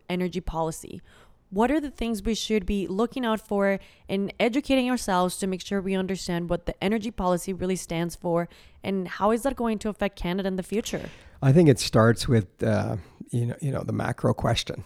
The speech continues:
Speaker 2: to each political party. What is your energy policy? You know, uh, we, we tend to have a lot of discussions and debates on the sort of the story of the day,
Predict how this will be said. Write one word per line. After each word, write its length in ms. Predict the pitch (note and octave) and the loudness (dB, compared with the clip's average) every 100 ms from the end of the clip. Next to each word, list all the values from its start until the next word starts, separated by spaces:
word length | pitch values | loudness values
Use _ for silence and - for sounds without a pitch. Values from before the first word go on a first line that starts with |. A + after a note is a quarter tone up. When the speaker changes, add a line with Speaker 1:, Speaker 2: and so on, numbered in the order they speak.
| - | -2
Speaker 2:
to 80 | |
each 240 | A#2 A#2 - | 0 0 0
political 420 | A#2+ A2 A#2+ A#2+ | 0 0 0 0
party. 380 | - A2 - - | 0 0 -2 -2
What 200 | - F#3+ | 2 8
is 200 | G3 F#3+ | 10 10
your 140 | B2+ G2 | 6 4
energy 360 | G2 G2 - | 2 -2 -4
policy? 500 | - - - - - _ _ - - - - - | -4 -6 -6 -10 -10 _ _ -20 -20 -20 -20 -10
You 100 | - | -2
know, 200 | A2+ B2+ - | 2 2 0
uh, 480 | A#2+ A#2 A2+ A2 - | 0 2 2 0 -2
we, 400 | - A2+ A#2 A#2+ | -4 -2 0 2
we 160 | A#2+ A#2 | 2 2
tend 240 | C#3+ D3+ | 4 4
to 80 | C3 | 4
have 180 | B2+ A#2 | 4 4
a 60 | |
lot 200 | A2 A#2+ | 4 4
of 120 | A#2+ | 2
discussions 680 | G#2+ A2 - A#2 - A2+ G#2+ | -2 -2 0 0 4 4 4
and 240 | G#2+ G#2 | 2 0
debates 420 | G2+ G2 A2 A2 - | 0 0 0 0 0
on 180 | G#2+ | 2
the 60 | G#2 | 2
sort 160 | - A#2 | 0 -2
of 120 | G2+ | 0
the 160 | G#2+ | 0
story 380 | G#2+ - B2 A#2+ | 0 2 6 6
of 120 | A2 | 4
the 80 | G2+ | 0
day, 320 | G2 A#2+ A#2+ | 0 0 -2